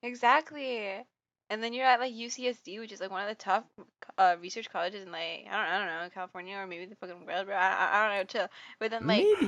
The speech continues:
Speaker 1: that's, like, not even
Speaker 2: U C L A.
Speaker 1: that far,
Speaker 2: Actually,
Speaker 1: bro.
Speaker 2: U C L A would be hard. I've heard it's hard. It's really hard.
Speaker 1: U C L A is harder
Speaker 2: I mean,
Speaker 1: to get into.
Speaker 2: one party
Speaker 1: But,
Speaker 2: school
Speaker 1: like, you're
Speaker 2: to the
Speaker 1: still in
Speaker 2: other.
Speaker 1: California, though. You're still ca-,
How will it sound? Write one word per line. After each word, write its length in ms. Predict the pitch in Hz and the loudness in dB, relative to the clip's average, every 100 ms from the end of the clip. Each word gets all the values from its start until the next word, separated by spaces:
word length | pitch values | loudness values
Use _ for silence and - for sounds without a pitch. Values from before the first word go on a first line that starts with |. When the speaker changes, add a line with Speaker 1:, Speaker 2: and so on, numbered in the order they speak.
| 151 | 4
Speaker 1:
that's, 20 | |
like, 140 | 127 123 | 4 4
not 80 | |
even 40 | 107 | 4
Speaker 2:
U 0 | |
C 20 | |
L 120 | 82 73 | 4 4
A. 60 | |
Speaker 1:
that 220 | 226 247 | 6 6
far, 300 | - 214 190 | 4 6 8
Speaker 2:
Actually, 280 | 202 165 180 | 8 6 6
Speaker 1:
bro. 80 | 170 | 4
Speaker 2:
U 40 | |
C 100 | 185 262 | 6 6
L 100 | 233 | 8
A 60 | |
would 160 | 139 101 | 8 6
be 80 | 90 | 2
hard. 580 | - - - 52 50 - | -2 -10 -12 -10 -10 -10
I've 80 | - | -10
heard 140 | - | -10
it's 100 | - | -12
hard. 540 | - - 50 50 50 - | -16 -16 -14 -14 -14 -14
It's 160 | - - | -14 -8
really 220 | 53 240 | -6 -4
hard. 80 | 285 | -4
Speaker 1:
U 60 | - 403 | -4 -2
C 40 | 403 | 0
L 180 | 370 | 2
A 180 | 320 311 | 2 0
is 100 | 277 | -2
harder 880 | - 226 233 254 233 208 196 190 208 _ _ _ _ _ _ | -4 2 2 2 -2 -2 -4 -6 -12 _ _ _ _ _ _
Speaker 2:
I 160 | - 92 | -10 -8
mean, 460 | 107 104 101 101 110 | -6 -4 -4 -4 -6
Speaker 1:
to 60 | 233 | -4
get 160 | 220 | -4
into. 640 | 220 220 - 202 190 190 196 | -6 -10 -12 -12 -10 -10 -4
Speaker 2:
one 220 | 117 120 | -2 -2
party 280 | 123 123 120 | -2 -2 -2
Speaker 1:
But, 60 | |
Speaker 2:
school 200 | - 233 | 0 2
Speaker 1:
like, 80 | 233 | 4
you're 100 | 233 | 2
Speaker 2:
to 60 | 127 | 0
the 80 | 254 | 4
Speaker 1:
still 140 | 262 | 4
in 80 | 269 | 4
Speaker 2:
other. 80 | 226 | 4
Speaker 1:
California, 460 | 240 220 208 202 185 | 4 4 0 -6 -4
though. 300 | 170 151 185 _ _ _ - | -4 -4 -8 _ _ _ -12
You're 100 | 226 | -10
still 420 | - - 240 220 | -10 -2 0 0
ca-, 200 | 226 220 | -2 -6